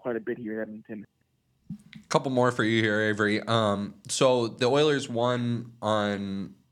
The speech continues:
Speaker 2: uh, Tuesday against the Leafs. Do you, uh,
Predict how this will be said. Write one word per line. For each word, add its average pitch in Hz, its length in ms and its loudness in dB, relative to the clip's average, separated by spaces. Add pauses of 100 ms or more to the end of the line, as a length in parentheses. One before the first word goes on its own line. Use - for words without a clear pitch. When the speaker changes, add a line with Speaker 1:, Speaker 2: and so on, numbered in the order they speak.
(140)
Speaker 2:
uh, 85 400 -2
Tuesday 104 460 2
against 92 320 -4
the 95 60 -2
Leafs. 87 420 -2
Do 117 220 -6
you, 127 500 0
uh, 90 280 0